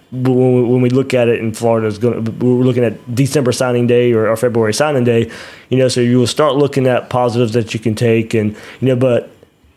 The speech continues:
how many of those guys are on the board when Florida kicks off versus Utah? And, you know, some guys are gonna wait. So, some guys are gonna pop in July. Some guys are gonna pop in August. What does it look like when you go into the season,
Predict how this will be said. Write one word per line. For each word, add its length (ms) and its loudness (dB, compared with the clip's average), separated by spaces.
how 60 0
many 240 2
of 60 4
those 160 2
guys 300 2
are 60 2
on 100 2
the 60 2
board 440 0
when 120 0
Florida 300 0
kicks 220 -4
off 160 -2
versus 320 -4
Utah? 360 -4
And, 540 2
you 60 2
know, 40 2
some 220 0
guys 240 0
are 60 -2
gonna 200 2
wait. 380 -2
So, 180 0
some 180 0
guys 160 2
are 40 0
gonna 120 2
pop 240 -2
in 260 -4
July. 380 0
Some 180 0
guys 180 2
are 60 0
gonna 160 2
pop 380 -4
in 320 0
August. 420 -4
What 100 2
does 140 0
it 40 2
look 180 4
like 200 0
when 100 2
you 80 2
go 160 2
into 160 -2
the 100 -2
season, 600 0